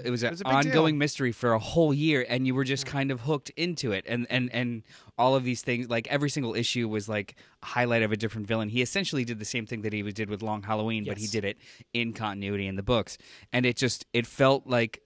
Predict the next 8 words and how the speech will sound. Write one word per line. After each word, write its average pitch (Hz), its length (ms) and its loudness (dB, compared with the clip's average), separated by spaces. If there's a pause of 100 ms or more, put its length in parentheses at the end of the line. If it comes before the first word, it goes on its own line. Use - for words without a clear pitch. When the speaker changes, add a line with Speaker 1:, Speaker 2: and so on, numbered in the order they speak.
(140)
Speaker 1:
event 120 500 0 (200)
television 113 760 -2 (340)
every 117 200 0
month. 135 380 0
Speaker 2:
Yeah. 254 240 -2 (160)
Speaker 1:
Reading 139 360 4
it - 180 -6
together, 127 720 2